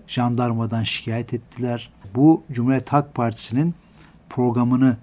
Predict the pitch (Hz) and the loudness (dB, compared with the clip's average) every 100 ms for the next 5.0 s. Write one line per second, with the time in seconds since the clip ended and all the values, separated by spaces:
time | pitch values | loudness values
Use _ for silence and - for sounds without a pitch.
0 | - - - 131 127 - 113 110 117 113 | -10 -20 0 2 2 2 2 2 2 4
1 | 113 113 117 110 107 - 143 - - - | 4 4 4 2 0 0 0 -2 -6 -18
2 | - - 117 117 117 - 139 - 127 113 | -8 -6 -2 0 -2 0 -2 0 -2 0
3 | 107 104 135 127 117 113 - 120 117 120 | 0 -2 0 2 2 2 -2 0 0 0
4 | 123 107 - - 104 98 90 - 120 | 0 -2 -10 -4 -2 -2 -6 -2 -2